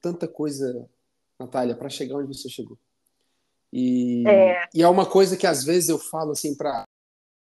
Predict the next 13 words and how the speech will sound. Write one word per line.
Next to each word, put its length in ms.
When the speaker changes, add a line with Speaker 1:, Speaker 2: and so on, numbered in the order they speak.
Speaker 1:
de 80
baixo, 360
eu, 40
eu 80
falo 220
o 40
seguinte: 540
nunca 460
esqueça 760
de 140
onde 180
você 220
saiu. 300